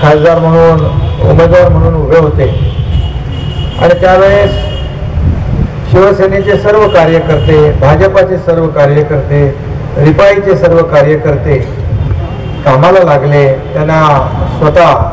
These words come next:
उमेदवार समजून काम केलं आणि त्याचे साक्षीदार तुम्ही आहात आणि मी आहे. आणि एकदा युती झाल्यानंतर पक्षाचा आदेश मानणारे कार्यकर्ते शिवसेनेमध्ये आहेत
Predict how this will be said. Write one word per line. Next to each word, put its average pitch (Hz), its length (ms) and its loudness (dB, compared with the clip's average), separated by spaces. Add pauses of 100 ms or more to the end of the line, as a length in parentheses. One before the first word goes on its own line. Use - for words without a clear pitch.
(760)
उमेदवार 180 420 2
समजून 175 640 0 (320)
काम 170 260 2
केलं 139 420 -2 (720)
आणि 175 500 2
त्याचे 170 280 0
साक्षीदार 175 540 0
तुम्ही 170 320 -2
आहात 175 340 2
आणि 170 140 0
मी 165 240 0
आहे. - 180 2 (1500)
आणि 208 100 4
एकदा 202 260 0
युती 202 360 2
झाल्यानंतर 196 720 2 (380)
पक्षाचा 196 500 0
आदेश 185 280 0
मानणारे 175 440 0
कार्यकर्ते 165 640 0
शिवसेनेमध्ये 151 680 2
आहेत 101 200 -2